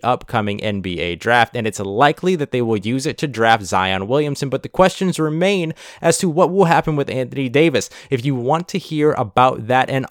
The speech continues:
all of the different possibilities, just search Locked On Pelicans on Apple Podcasts, Google Play,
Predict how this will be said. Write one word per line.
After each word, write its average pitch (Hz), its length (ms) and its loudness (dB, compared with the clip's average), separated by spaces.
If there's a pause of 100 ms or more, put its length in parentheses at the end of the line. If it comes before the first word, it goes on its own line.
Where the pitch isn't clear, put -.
all 175 340 8
of 151 180 2
the 139 60 -8
different 127 380 -2
possibilities, 120 800 2
just 156 260 0
search 160 400 0
Locked 135 340 2
On 147 160 0
Pelicans 151 440 -2
on 160 300 4
Apple 147 300 2
Podcasts, 135 640 0
Google 180 280 2
Play, 147 180 -2